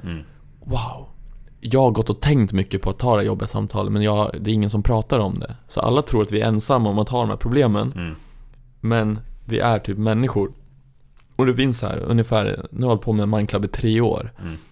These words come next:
Speaker 2: Jag skulle säga att det finns mellan fem och fyra teman som det alltid kommer tillbaks till. Så jag är bara så här: "Mm, undrar vilket tema vi är inne på nu", så här.
Speaker 1: <laughs>
Speaker 2: "Vilken röd tråd är det?" För att det är
Speaker 1: Ja.
Speaker 2: alltid så här.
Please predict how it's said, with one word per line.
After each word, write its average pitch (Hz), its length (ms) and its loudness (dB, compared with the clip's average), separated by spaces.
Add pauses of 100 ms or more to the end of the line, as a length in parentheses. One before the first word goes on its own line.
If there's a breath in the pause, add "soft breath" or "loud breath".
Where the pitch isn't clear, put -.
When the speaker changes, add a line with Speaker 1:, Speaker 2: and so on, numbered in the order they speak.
Speaker 2:
Jag 113 120 -6
skulle 120 120 -4
säga 110 160 -2
att 107 80 -4
det 104 60 -4
finns 107 260 0
mellan 104 160 0
fem 110 440 2
och 98 80 -2
fyra 101 320 -2
teman 104 500 0
som 107 180 -4
det 107 60 0
alltid 107 440 -2
kommer 98 200 -2
tillbaks 110 360 0
till. - 220 -8 (600 loud breath)
Så - 140 0
jag 117 60 8
är 117 40 6
bara 101 140 6
så - 100 -2
här: 92 60 0
"Mm, 135 360 0
undrar 127 180 4
vilket 113 220 0
tema 104 320 0
vi 101 100 0
är 104 40 2
inne 104 180 2
på 113 120 0
nu", 107 260 4
så - 120 -4
här. 110 600 0
Speaker 1:
<laughs> - 20 -2
Speaker 2:
"Vilken 117 280 2
röd 107 240 4
tråd 110 300 2
är 104 180 2
det?" - 120 -2
För - 120 -2
att 104 80 -6
det 120 60 0
är 113 40 4
Speaker 1:
Ja. 110 100 6
Speaker 2:
alltid 101 180 -2
så 113 80 -2
här. 98 180 -4